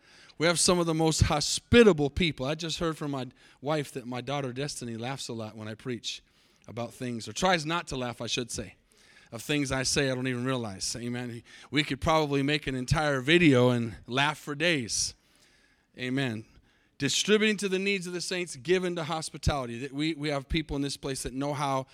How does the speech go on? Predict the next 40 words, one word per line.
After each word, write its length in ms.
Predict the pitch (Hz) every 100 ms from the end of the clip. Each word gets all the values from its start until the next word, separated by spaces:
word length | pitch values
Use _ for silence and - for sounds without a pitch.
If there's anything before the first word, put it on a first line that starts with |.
| - -
to 140 | -
open 320 | - 151 170
their 100 | 170
houses, 560 | 156 156 156 147 156 151
that 120 | 135
know 160 | 113 135
how 240 | 131 143
to, 400 | 143 - 139 127 - - - - -
um, 500 | 131 117 110 110 113 _ _ _ _ _ -
help, 400 | 170 175 190 - - _ _ _ -
that 120 | 131
know 100 | 135
how 100 | 139
to 80 | 123
serve. 600 | - - 185 185 185 165
They 80 | 131
see 300 | - 160 143
a 60 |
need, 580 | 131 170 190 190 190 175 - - _ -
and 160 | 131
they 80 | 131
just 260 | 123 123 131
meet 260 | 147 160
it. 140 | 117 107
And 100 | 117
that's, 400 | 165 185 - - - _
that's 260 | 147 170 -
the 120 | 147
value 400 | 135 165 156 135
of 100 | 120
a 40 |
church 360 | - 151 139 -
family. 400 | 131 107 101 107
Amen? 320 | 131 156 196 - _ _ _ _ _ _ -
Number 260 | 151 190
two, 340 | 190 269 226 117 - - _ _ _ _ _ _ -
this 160 | 151
is 120 | 175 -
so 260 | - 220
important. 520 | 214 - 185 120 -